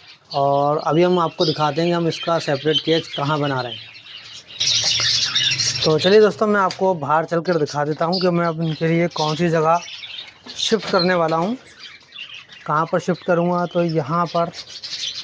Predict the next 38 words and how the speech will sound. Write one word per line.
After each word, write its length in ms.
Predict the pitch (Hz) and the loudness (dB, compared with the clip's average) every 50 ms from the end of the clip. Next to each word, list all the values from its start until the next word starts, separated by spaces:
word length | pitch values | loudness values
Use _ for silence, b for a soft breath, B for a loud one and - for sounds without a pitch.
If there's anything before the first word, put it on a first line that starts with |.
| - - - - - - | -14 -16 -18 -14 -8 -4
ये 100 | 151 143 | -2 0
देख 240 | 139 143 165 160 - | 2 2 2 2 2
सकते 260 | 170 151 - - 165 | -2 -4 -2 0 0
हैं, 120 | 165 175 190 | 2 2 4
ये 440 | 185 175 170 165 170 170 165 165 | 4 4 6 6 6 6 6 4
तो 140 | 160 156 170 | 4 2 0
हमारा 340 | 151 151 151 151 147 156 151 | 0 2 2 0 0 0 0
setup 380 | - 151 135 135 160 156 143 147 | -2 -2 -4 -2 -2 -4 -2 0
है 120 | 170 190 208 - - - - - | -2 -2 -2 -6 -14 -16 -10 -4
और 160 | 151 147 151 156 | -2 0 2 2
इसके 240 | 143 - - 190 160 | 0 0 -2 -2 0
बराबर 420 | 151 156 151 151 156 170 185 190 | 2 2 2 4 4 4 2 2
में 180 | 185 190 190 196 | 2 0 2 2
जो 120 | 196 196 175 | 2 2 2
जगह 260 | 151 156 143 151 151 | 2 2 2 2 2
है 180 | 143 135 131 131 | 0 0 0 0
ये 60 | 147 | 0
वाली, 240 | 151 151 147 139 123 - - - - - - - - - - - - - - - - - - - | 0 0 0 -2 -4 -8 -12 -14 -12 -14 -12 -12 -14 -16 -14 -14 -14 -16 -18 -20 -20 -20 -8 -2
देखिएगा 280 | 156 156 156 180 180 190 | -2 0 2 2 4 4
ये 140 | 185 180 170 | 4 4 4
वाली 260 | 156 156 160 165 170 | 4 4 2 2 2
जो 80 | 165 165 | 2 2
जगह 220 | 151 160 143 156 156 | 2 2 2 2 2
है, 180 | 156 170 170 | 2 2 2
यहाँ 220 | 165 165 160 170 170 | 0 0 0 0 0
पर 140 | - 175 170 | 0 -2 -2
मैं 140 | 175 175 160 | -2 -4 -4
सोच 280 | - 165 165 165 165 | -2 0 0 0 2
रहा 120 | 170 165 151 | 2 2 2
हूँ 180 | 151 160 175 - - - - - - - - - - - | 2 0 -2 -6 -14 -20 -20 -20 -20 -20 -20 -16 -6 -2
कि 80 | 165 160 | 0 2
ये 240 | 160 170 175 180 170 147 143 156 - - - - 196 | 4 6 4 4 4 2 -2 -8 -12 -16 -20 -18 -12
जितने 380 | 180 156 156 156 139 175 185 180 | -6 0 0 0 2 2 0 2
भी 140 | 170 190 185 | 4 2 2
chicks 320 | - - 180 - - - 175 | 2 0 -4 -4 -2 -2 0
हैं 60 | 165 | 2
मुर्गी 320 | 160 151 151 147 151 147 | 2 2 2 2 2 2
के, 160 | 139 170 190 | 2 0 0